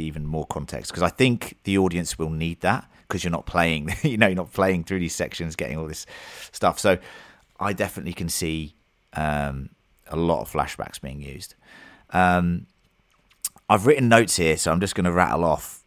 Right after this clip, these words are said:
like, and j-, feel free to jump in, Jesse, with some things that y-, you wanna, you wanna see adapted, um, and things. You know, I've put here Billstown.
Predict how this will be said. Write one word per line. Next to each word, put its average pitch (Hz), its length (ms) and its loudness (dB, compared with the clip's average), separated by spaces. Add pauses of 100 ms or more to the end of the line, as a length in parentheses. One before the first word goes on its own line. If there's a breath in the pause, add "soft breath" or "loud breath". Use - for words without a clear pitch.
like, 67 300 -4
and 76 180 -6
j-, 98 140 -6
feel 113 220 2
free 151 180 2
to 135 80 0
jump 143 240 2
in, 143 100 2
Jesse, 98 280 0
with 90 120 2
some 90 140 -6
things 92 340 0
that 67 180 -2
y-, 76 220 -10
you 98 320 2
wanna, 82 260 2 (100)
you 92 280 -2
wanna 85 200 0
see 67 420 -4
adapted, - 580 -8 (460 soft breath)
um, 78 640 0 (160)
and 78 160 -8
things. 78 520 -6
You 87 100 -4
know, 76 160 -2
I've 92 160 -2
put 98 140 -2
here 95 120 0
Billstown. 92 760 2